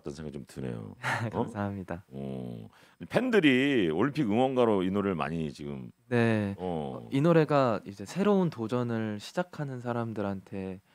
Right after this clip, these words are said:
Speaker 1: 요즘에 너무 어울리는 노래.
Speaker 2: 라서, 네.
Speaker 1: 올림픽도 올림픽이지만 다 새로운 도전이잖아요. 이제 빨리 이 팬데믹 상황이 끝나고
Speaker 2: 네.
Speaker 1: 우리가 또 새롭게 뭘 시작해야 되는 어떤 그런 희망을 갖고 살아야 되기 때문에.
Speaker 2: 네.
Speaker 1: 오, 진짜 좋은 곡인 것 같은데요.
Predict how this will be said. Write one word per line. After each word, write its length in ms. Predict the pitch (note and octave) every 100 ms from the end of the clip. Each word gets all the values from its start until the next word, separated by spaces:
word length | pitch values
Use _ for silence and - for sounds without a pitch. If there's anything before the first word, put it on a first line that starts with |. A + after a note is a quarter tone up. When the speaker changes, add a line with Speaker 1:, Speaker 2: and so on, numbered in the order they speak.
| _ E2+
Speaker 1:
요즘에 300 | E2 C3+ C3+
너무 240 | E2 D3
어울리는 360 | G#2 F2 E2+ C#2+
노래. 160 | A#1+ G2
Speaker 2:
라서, 340 | G#2+ A2+ G#2
네. 320 | G2+ G2 F#2+
Speaker 1:
올림픽도 420 | F#2+ G2+ G#2 A2+ F2
올림픽이지만 880 | E2 - F2 C2+ D2 G#2+ G2+ C2+ B1 _ _ _ _ _
다 120 | -
새로운 280 | D3+ F3 C#3+
도전이잖아요. 640 | D#2+ F2 D#2 B1 A#1+ A#1+
이제 140 | B1+ C#2
빨리 260 | - B2+ G#2+ F#2 F#2
이 60 | - _ _ _ _
팬데믹 240 | A2+ A2+ G#2
상황이 220 | F#2+ F2
끝나고 420 | - B2 C3+ F#2 A#2+
Speaker 2:
네. 500 | A2+ A2 G#2 G#2 B2+ -
Speaker 1:
우리가 120 | E2
또 100 | -
새롭게 380 | F#2 B2 C3 G2
뭘 180 | D#2+ E2+
시작해야 480 | - D#3+ - D3 C#3+
되는 160 | G#2+
어떤 340 | E2 - D2+ C#2
그런 320 | D2+ C#2+ - - B2+ B2
희망을 280 | F3+ G3 F3
갖고 220 | G#2+ -
살아야 240 | G#2 B2 G#2+
되기 160 | C#2+
때문에. 320 | - B1 D2 F2 - A2
Speaker 2:
네. 60 |
Speaker 1:
오, 100 | B2+ A2
진짜 340 | F2+ G#2 C2+ - _ _
좋은 180 | - A2
곡인 240 | F2 D2
것 140 | B1 A#1+
같은데요. 300 | - B1+